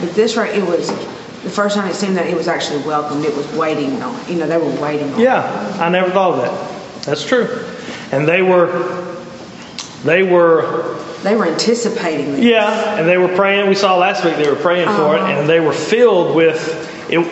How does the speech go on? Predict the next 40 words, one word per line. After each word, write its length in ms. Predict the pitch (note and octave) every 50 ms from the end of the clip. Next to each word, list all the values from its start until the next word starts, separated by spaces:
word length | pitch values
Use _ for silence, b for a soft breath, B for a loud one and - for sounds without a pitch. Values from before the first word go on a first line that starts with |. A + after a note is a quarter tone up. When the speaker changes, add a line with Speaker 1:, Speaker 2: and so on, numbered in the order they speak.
| E3+ E3+
Speaker 2:
it 40 | F3
wasn't 440 | F3+ G3+ A3+ A3 A3+ A#3 - F3+ E3+
God 480 | G3 G3 G3+ G3+ G3 F#3 E3+ - -
just, 760 | F#3+ G#3 G3+ G3 G3+ - - - - - - - - - -
it 60 | - F3+
wasn't 340 | G3+ B3 B3 A#3+ A#3 -
God 300 | G3+ G#3 G#3 G#3 G3 F3
just 160 | F#3 G3 G3 -
showing 460 | G3 G3+ - G#3+ G#3 G3+ G3 F#3+ G3
up 240 | G#3 G#3 G3+ G3+ -
and 340 | G#3 - - - E3+ E3 D#3+
saying, 340 | - F#3+ F#3+ F3+ F3+ F3 E3
"Hey, 380 | D#3 F3+ G3+ G#3+ A3 F#3+ D3+ C#3+
I'm 180 | D3 D#3 D#3+ D3+
God," 360 | D#3+ F3 F#3 F3+ E3+ D#3+ D3
like 160 | - D#3+ D#3
he 80 | - E3
did 120 | D#3 D#3+
at 80 | D#3 D3
the 60 | C#3
burning 280 | B2+ D3+ D#3 D3+ C#3+ C3+
bush. 260 | E3+ G#3+ G#3+ G#3+ -
Speaker 1:
Right. 400 | - G3+ G3+ G3+ F#3+ F#3 F3 F3
Speaker 2:
It 60 | F3+
was 220 | E3+ D#3 D#3 - B2
God 540 | D#3 F3 F3+ F#3 F3+ F3 E3+ E3+ G3 G3+
coming 280 | F#3+ F#3+ F#3 F3 - -
Speaker 1:
Within 200 | F3+ G#3 A3+ G#3+
Speaker 2:
into, 400 | F3 - E3 D#3 C#3 C3+ B2 A#2+
Speaker 1:
them. 160 | - - -
Speaker 2:
coming 260 | - F3 E3+ E3 E3
inside 640 | F3 F#3 F#3+ F#3 F3+ - G3 F3+ F3+ E3+ E3 - D3+
them. 140 | D3 C#3+ C#3
They 140 | D3 D3+
were 160 | D#3 D3+ D3+ C#3+
filled 540 | C#3 D3 D3+ F3 G3+ G#3 G#3 G3+ F#3+ E3+
with 120 | E3 E3 E3
the 60 | D3
Holy 220 | C#3+ E3 F3 E3+ -
Spirit, 720 | - - - F#3+ F#3+ F#3 E3 D#3 D#3 F3 F#3 F#3+ F#3 B